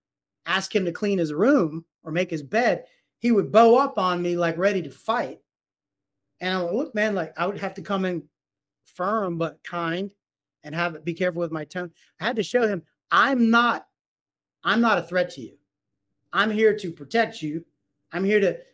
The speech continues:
and I would just try to keep order in the house. And one of the things I would do is, uh, when the guys first move in, I would work out with them in the garage, 'cause that was a, a big ethic of ours is,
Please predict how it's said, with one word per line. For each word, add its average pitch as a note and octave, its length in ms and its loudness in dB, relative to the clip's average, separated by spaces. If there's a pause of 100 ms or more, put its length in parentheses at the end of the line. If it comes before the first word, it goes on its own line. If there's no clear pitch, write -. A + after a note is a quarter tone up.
(140)
and F3+ 120 -4
I F#3 160 -2
would F#3+ 140 0
just G3+ 200 -4
try G#3+ 140 2
to G3 60 -2
keep G3 280 -6
order G3+ 300 2
in F#3+ 80 0
the E3+ 80 -6
house. F#3+ 560 -6 (560)
And E3+ 120 -4
one A3 120 2
of G#3 100 -2
the G3+ 80 -4
things G3+ 300 -2
I F3 120 2
would E3+ 160 -4
do F#3+ 400 2 (640)
is, F3+ 280 -2
uh, E3 180 0
when F3+ 160 -4
the F3 80 -2
guys F#3 340 2
first F#3 340 -4 (120)
move E3+ 300 -2
in, F#3+ 400 -2 (400)
I E3+ 80 0
would E3 160 0
work G3 240 4
out G3 200 2
with E3+ 180 -6
them D#3 320 -6 (160)
in E3 140 -2
the D#3 80 0
garage, E3 640 -2
'cause D#3+ 160 -6
that F3 140 0
was E3+ 140 -2
a, D3+ 160 -4 (480)
a C3+ 60 -20
big E3+ 380 0 (120)
ethic F3 440 -4
of C#3+ 120 -8
ours D3+ 240 -2
is, C#3+ 240 -12